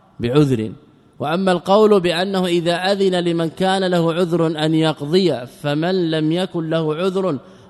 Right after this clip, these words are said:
من باب أولى، هذا قياس، وكما قال ابن حزم رحمه الله تعالى: "من أفسد أنواع القياس"، لأنه يقاس الفاسق على المطيع. الذي أخرج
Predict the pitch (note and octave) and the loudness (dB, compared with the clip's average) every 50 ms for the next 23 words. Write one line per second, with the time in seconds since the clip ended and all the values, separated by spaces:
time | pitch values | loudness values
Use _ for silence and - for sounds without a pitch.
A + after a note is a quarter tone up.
0 | - B2+ C#3 C#3+ C#3+ D3+ E3+ E3 D#3 D#3+ D#3+ D#3 E3 G3 G#3 F#3+ D#3 D#3 F3 E3 | -2 0 2 2 4 4 2 2 2 0 0 2 4 4 4 4 4 2 -2 -2
1 | C#3+ D3 D3 E3 F3 - G3+ G3 F#3+ E3+ D#3 D#3+ - - - - - - - - | -4 -4 -2 -2 -2 0 0 0 0 0 0 -2 -6 -10 -14 -16 -18 -20 -20 -20
2 | _ _ _ _ _ _ _ _ _ - G2 - C3 C3 C#3 C#3+ - E3 E3 D#3+ | _ _ _ _ _ _ _ _ _ -16 -12 -6 -2 -2 -2 -2 0 0 0 0
3 | D3+ D3 C#3+ C3+ - D#3+ D#3+ D3+ C#3+ D3 D#3+ D#3+ D3 C#3 C3+ C#3+ D3 C#3+ C#3 C3+ | 0 -2 -2 -2 -2 -2 -2 0 2 2 2 2 2 0 -2 -4 -4 -4 -4 -4
4 | - B2+ C3 D#3 E3+ F3 E3 D#3+ D3+ D3 C#3 C#3+ D3 D3 B2+ - - - F3 E3+ | -4 -6 -6 -4 -2 -2 0 0 0 0 0 0 -2 -4 -4 -6 -6 -4 -4 -2
5 | D3 D3 D3 B2+ C3+ C#3 C#3 C3+ C3+ C#3+ D3+ D3 D3 C#3 - - B2+ A#2+ A#2 A2 | -2 -4 -4 -2 -2 -2 0 0 0 -2 -2 -4 -6 -8 -10 -8 -8 -8 -6 -6
6 | G#2 G2+ G2+ - - - - - _ - _ _ _ _ _ _ _ _ - A#2 | -8 -12 -14 -18 -20 -20 -20 -20 _ -20 _ _ _ _ _ _ _ _ -12 -10
7 | C3+ D3 D#3 F3+ F#3 F3 E3 D#3+ D#3 C3+ - D#3 E3+ F3 F#3 F#3+ E3+ - F3 D#3 | -8 -6 -4 -2 0 0 0 0 -2 -2 -4 -4 -2 -2 -2 -2 -4 -4 -4 -4
8 | C#3+ C3 - D3 D3 D#3 E3+ F3 F3 E3 - G3 G3+ - D#3 D3+ B2 B2+ C#3 C#3 | -4 -4 -2 -2 0 0 0 0 -2 -4 -6 -10 -10 -8 -10 -8 -4 -4 -2 -2
9 | C#3+ C#3 C3+ C3 C3 B2 - D3 C#3 B2 A2 F#2 - - - - - - - - | 0 0 0 0 0 -2 -4 -6 -6 -6 -8 -10 -14 -18 -20 -20 -20 -20 -20 -20
10 | - - - - - - _ _ _ _ _ _ _ _ _ _ _ _ _ - | -20 -20 -20 -20 -20 -20 _ _ _ _ _ _ _ _ _ _ _ _ _ -6
11 | G2+ B2 C3 D3 D#3+ E3+ F#3+ F#3 - F3+ F3+ E3+ C#3+ D3 D3+ E3 | -2 -2 0 0 0 0 0 -2 -2 -2 -2 0 0 0 -2 -2